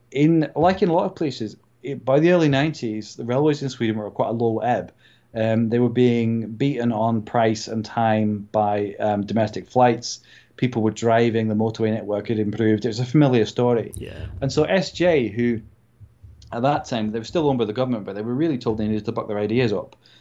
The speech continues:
Speaker 1: So they, they, they came up with the idea of, of this kind of plane on, um, plane on wheels.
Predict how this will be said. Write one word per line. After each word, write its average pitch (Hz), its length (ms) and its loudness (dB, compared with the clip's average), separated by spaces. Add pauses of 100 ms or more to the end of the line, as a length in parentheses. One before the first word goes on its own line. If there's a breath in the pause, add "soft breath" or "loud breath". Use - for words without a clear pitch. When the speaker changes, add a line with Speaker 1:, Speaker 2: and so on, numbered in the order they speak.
(140 soft breath)
Speaker 1:
So - 160 -8
they, 156 140 4
they, 156 300 4
they 147 180 0
came 202 200 2
up 208 120 0
with 135 100 -2
the 131 60 2
idea 120 280 4
of, 110 240 0 (200)
of 110 260 -2
this 117 160 -4
kind 117 220 0
of 110 160 -8
plane 120 400 2 (100)
on, 107 400 0
um, 101 500 -4
plane 135 300 4
on 107 140 4
wheels. 107 500 2